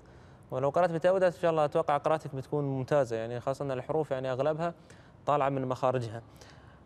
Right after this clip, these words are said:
آه، فتقول ذات الأكمام مش ذات الأكمام، تمام؟ ربكما،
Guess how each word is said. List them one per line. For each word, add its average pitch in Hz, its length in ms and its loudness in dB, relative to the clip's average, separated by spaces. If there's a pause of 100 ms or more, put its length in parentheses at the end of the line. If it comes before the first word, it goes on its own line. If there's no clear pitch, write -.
(240)
آه، 123 400 0
فتقول 143 840 0
ذات 160 460 4
الأكمام 151 580 0
مش 139 120 -4
ذات 143 320 0
الأكمام، 135 480 -4 (600)
تمام؟ 147 260 -4 (140)
ربكما، 147 1000 0